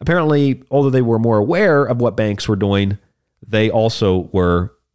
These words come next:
still not reading the legislation, and it, and it, and it, and it, and it passed.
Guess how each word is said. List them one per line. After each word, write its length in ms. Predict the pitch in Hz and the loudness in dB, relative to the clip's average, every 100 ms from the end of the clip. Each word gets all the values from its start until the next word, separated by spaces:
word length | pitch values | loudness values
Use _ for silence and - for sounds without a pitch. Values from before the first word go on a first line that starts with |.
| _ _ _ _ _ _ _ _ _ _ | _ _ _ _ _ _ _ _ _ _
still 320 | - 117 95 | -6 -2 0
not 180 | 90 85 | -2 -2
reading 280 | 87 85 80 | -2 0 -2
the 80 | |
legislation, 640 | 78 78 - 95 90 - 80 | -2 -2 -2 -2 -2 -2 -2
and 140 | 87 | 0
it, 80 | 104 | -2
and 180 | 104 113 | 0 -2
it, 120 | 117 | 0
and 120 | 120 | -2
it, 100 | 135 | -2
and 140 | 127 131 | -2 -2
it, 180 | 127 - | -4 -8
and 120 | 127 131 | -4 -4
it 220 | - - | -4 -4
passed. 480 | 156 127 - - | -2 -2 -8 -14